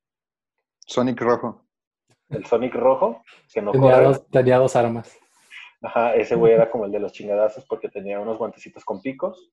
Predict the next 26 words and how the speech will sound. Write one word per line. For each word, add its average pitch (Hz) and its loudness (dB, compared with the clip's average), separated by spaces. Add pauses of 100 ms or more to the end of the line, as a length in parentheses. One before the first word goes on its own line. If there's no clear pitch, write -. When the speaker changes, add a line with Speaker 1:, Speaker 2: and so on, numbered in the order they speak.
(380)
Speaker 3:
El 117 -6
Speaker 2:
Y, 117 -2
pues, - -4
Speaker 3:
buen 131 -2
Speaker 2:
por 139 0
último, 151 2
Speaker 3:
Knuckles, 139 2
¿no? 123 2
Speaker 2:
este, 101 0 (600)
¿eh? 170 -6 (140)
Knuckles 117 -2
se 117 -2
llamaba 104 -2
Knuckles. - -12 (800)
Y 123 -4
el 104 -2
otro 110 0
era 110 0
Tails. 123 -4 (680)
Speaker 1:
El - -18
Sonic 123 -2
amarillo. 104 -4 (600)
Speaker 2:
El 101 -20
Sonic 110 -10
amarillo 104 -6
con, 107 -12